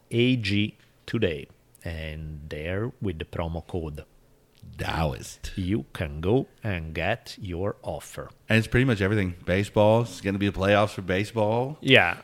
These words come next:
Speaker 1: um,
Speaker 2: Basketball and hockey will be back running before you know it. M M A, of course, is available. Shit, auto racing. I never thought about that.
Speaker 1: Yep.
Speaker 2: That's a lot of pressure.
Speaker 1: Mm, seriously.
Speaker 2: One tire goes bad. And
Speaker 1: Yeah.
Speaker 2: I don't know. But for you, flo-, you know,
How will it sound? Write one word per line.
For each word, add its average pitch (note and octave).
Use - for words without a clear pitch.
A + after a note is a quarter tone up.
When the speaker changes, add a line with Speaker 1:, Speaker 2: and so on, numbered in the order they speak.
Speaker 1:
um, A#2+
Speaker 2:
Basketball A2+
and G#2+
hockey A2+
will A#2
be A2+
back A2
running A2
before A2
you G#2
know G2+
it. C3+
M G#2
M A2+
A, A2+
of A#2
course, A2
is A2
available. G#2+
Shit, -
auto D3+
racing. E2
I G2+
never G#2
thought B2+
about E2
that. G2+
Speaker 1:
Yep. F#2+
Speaker 2:
That's -
a D#2
lot E2+
of D#2
pressure. F2
Speaker 1:
Mm, F#2
seriously. E2+
Speaker 2:
One G#2+
tire G#2+
goes A#2+
bad. B2+
And G2
Speaker 1:
Yeah. C3
Speaker 2:
I F2
don't G#2+
know. F2
But F2+
for G#2
you, G#2+
flo-, A2+
you A2
know, C#3+